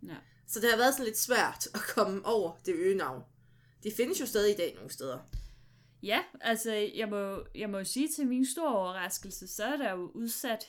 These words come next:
Speaker 1: hækkvæg i, øh, i Lille Vildmose oppe i Nordjylland, og, og, og så også i, øh, sagnlandet Lejre. Øhm, så hvis man vil se det her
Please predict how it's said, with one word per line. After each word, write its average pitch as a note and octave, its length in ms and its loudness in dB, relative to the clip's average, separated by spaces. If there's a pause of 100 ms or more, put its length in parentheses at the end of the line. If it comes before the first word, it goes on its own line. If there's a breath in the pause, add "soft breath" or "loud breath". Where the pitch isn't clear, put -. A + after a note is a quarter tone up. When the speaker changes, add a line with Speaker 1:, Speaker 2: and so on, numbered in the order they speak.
Speaker 1:
hækkvæg A3+ 840 -6 (160)
i, G3+ 300 -8
øh, F3 280 -8 (140)
i G3 120 -12
Lille F#3 300 -8
Vildmose B3 800 0 (500 soft breath)
oppe A3 160 -2
i A3+ 40 4
Nordjylland, A3+ 640 -2 (100)
og, F#3 420 -6
og, F3+ 220 -8
og - 160 -10
så G#3+ 160 -6
også A3+ 220 -4
i, A#3 160 -2
øh, F#3 140 -6
sagnlandet G3+ 680 -4
Lejre. F#3 560 -6 (920 soft breath)
Øhm, G3+ 300 -6
så G#3+ 160 0
hvis G#3 240 -4
man G3 160 -6
vil F3+ 80 -6
se C#4+ 500 -2 (460)
det A#3 160 2
her G3+ 320 -2